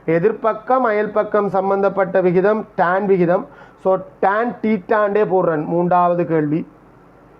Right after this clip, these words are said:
டான் தீட்டா சமன் எதிர்பக்கத்தின் கீழ் அயல் பக்கம். ஆ, டான் தீட்டா எனக்கு டான் என்ன, ஓ, தீட்டாண்டு,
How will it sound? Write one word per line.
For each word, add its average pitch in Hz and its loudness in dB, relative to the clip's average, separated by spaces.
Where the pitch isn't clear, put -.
டான் 190 -2
தீட்டா 190 -2
சமன் 165 -2
எதிர்பக்கத்தின் 208 -2
கீழ் 202 2
அயல் 180 0
பக்கம். - -6
ஆ, 220 2
டான் 262 2
தீட்டா 240 2
எனக்கு 208 0
டான் 233 2
என்ன, 233 2
ஓ, 160 0
தீட்டாண்டு, 247 2